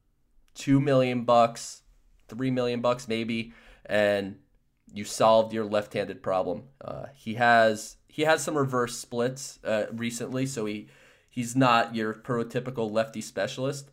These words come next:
but I look at it kinda the other way.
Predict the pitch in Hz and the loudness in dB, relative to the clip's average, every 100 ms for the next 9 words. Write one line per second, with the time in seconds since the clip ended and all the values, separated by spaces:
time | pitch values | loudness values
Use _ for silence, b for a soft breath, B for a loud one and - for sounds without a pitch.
0 | _ - 113 104 - _ _ _ _ _ | _ -4 -2 -2 -8 _ _ _ _ _
1 | _ - 151 147 139 139 135 - _ _ | _ -8 -4 -4 -2 -2 -2 -6 _ _
2 | - 131 120 113 135 110 101 98 | -2 0 2 2 2 2 2 0